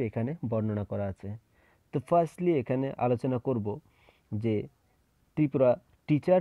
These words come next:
রিক্রুট বোর্ড আছে, ওইটা থেকে এই নিউ রিক্রুটমেন্ট এসেছে বা এই নিউ নোটিফিকেশন এসেছে, যার জন্য আমরা সারা বছর ধরে ওয়েট করছি। তো এখানে এই নোটিফিকেশন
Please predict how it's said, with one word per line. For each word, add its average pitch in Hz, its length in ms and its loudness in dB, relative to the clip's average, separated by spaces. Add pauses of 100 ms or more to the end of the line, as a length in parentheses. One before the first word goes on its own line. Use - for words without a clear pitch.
রিক্রুট 131 280 -2 (100)
বোর্ড 127 160 0 (120)
আছে, 107 200 -6 (260)
ওইটা 117 240 -2
থেকে 131 180 -4 (100)
এই 127 60 2 (260)
নিউ 123 220 2
রিক্রুটমেন্ট 123 440 -6 (480)
এসেছে 127 300 -6 (400)
বা 107 100 0 (160)
এই 107 60 -2 (140)
নিউ 117 160 -2 (680)
নোটিফিকেশন 143 600 -2 (100)
এসেছে, 139 280 -10 (500)
যার 123 220 8
জন্য 113 140 2 (100)
আমরা 117 140 0 (140)
সারা 110 340 0
বছর 104 260 -8 (100)
ধরে 117 220 -4
ওয়েট 104 300 -4
করছি। 107 300 -8 (920)
তো 165 60 -2 (100)
এখানে 165 260 0 (1040)
এই 156 60 10 (100)
নোটিফিকেশন 139 560 2